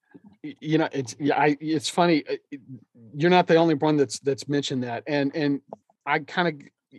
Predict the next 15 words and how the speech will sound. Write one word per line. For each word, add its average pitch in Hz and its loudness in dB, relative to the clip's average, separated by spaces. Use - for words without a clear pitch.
it, 156 -4
it's, 147 -4
it's 147 -4
struck 175 0
me 160 0
as, 139 0
I 156 2
don't 202 -2
wanna 190 -2
throw 170 0
any 151 -4
shade 135 -4
on 110 -10
them 113 -10
because, 135 -6